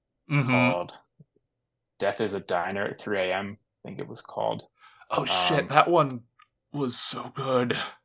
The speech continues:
Speaker 2: <laughs> Yeah.
Speaker 1: So
Speaker 2: So it's
Speaker 1: good.
Speaker 2: really hard to pick, but yeah, go
Speaker 1: Yeah.
Speaker 2: read that one too.
Speaker 1: Yeah. Check, check 'em all out. There, there's, uh, there are no whammies in there.
Speaker 2: Yeah. Yeah.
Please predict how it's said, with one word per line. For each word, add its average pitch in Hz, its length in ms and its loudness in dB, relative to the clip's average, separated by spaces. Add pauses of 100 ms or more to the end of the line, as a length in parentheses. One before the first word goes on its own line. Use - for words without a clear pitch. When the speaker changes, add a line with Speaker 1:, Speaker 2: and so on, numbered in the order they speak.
(880)
Speaker 2:
<laughs> 165 60 4 (960)
Yeah. 101 140 0
Speaker 1:
So 131 280 -2
Speaker 2:
So 220 120 6
it's 180 100 2
Speaker 1:
good. 202 80 6
Speaker 2:
really 185 180 8
hard 160 200 2
to 131 80 2
pick, 123 360 0
but 107 160 0 (440)
yeah, 104 140 -2
go 139 120 4
Speaker 1:
Yeah. 127 120 10
Speaker 2:
read 139 120 2
that 127 160 2
one 120 140 -4
too. 101 220 -8 (1200)
Speaker 1:
Yeah. 127 260 6 (640)
Check, - 340 2
check - 200 0
'em 214 80 2
all 175 140 12
out. 104 180 6 (520)
There, 139 160 0
there's, 131 520 4 (280)
uh, 143 100 8
there 139 220 8
are 139 60 4
no 147 200 10
whammies 107 480 2
in 98 120 -10
there. - 220 -6 (1300)
Speaker 2:
Yeah. - 120 -12 (800)
Yeah. - 100 -18